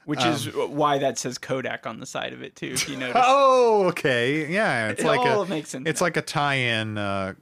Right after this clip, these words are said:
Speaker 2: crossover thing. I'm pretty sure he's made out of mostly a, um, Masters of the Universe Classics body. That's
Speaker 1: Oh,
Speaker 2: why
Speaker 1: that,
Speaker 2: he's,
Speaker 1: that would make
Speaker 2: he's so
Speaker 1: sense.
Speaker 2: big and thick.
Speaker 1: Yeah.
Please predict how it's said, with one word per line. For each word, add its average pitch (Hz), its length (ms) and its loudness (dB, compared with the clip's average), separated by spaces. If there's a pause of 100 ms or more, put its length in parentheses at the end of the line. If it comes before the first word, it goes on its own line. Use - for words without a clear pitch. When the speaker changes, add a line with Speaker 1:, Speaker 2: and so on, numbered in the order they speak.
(140)
Speaker 2:
crossover 98 640 -4
thing. 80 260 -8 (640)
I'm 139 160 0
pretty 220 480 0
sure 147 560 0
he's 139 360 -4
made 127 280 0
out 117 140 0
of 101 180 -4
mostly 120 640 -2
a, 101 220 -2
um, 85 320 -8 (100)
Masters 104 500 -6
of - 60 -12
the 95 80 -4
Universe 90 580 -6
Classics 90 640 -6
body. 76 480 -8
That's 165 160 -2
Speaker 1:
Oh, 131 40 -4
Speaker 2:
why 110 120 0
Speaker 1:
that, 147 120 -2
Speaker 2:
he's, 143 100 -4
Speaker 1:
that 147 140 -2
would 135 120 -2
make 135 80 0
Speaker 2:
he's 131 100 -2
so - 180 0
Speaker 1:
sense. 107 160 -8
Speaker 2:
big 120 300 0
and 95 120 -8
thick. - 480 -6
Speaker 1:
Yeah. 123 300 -6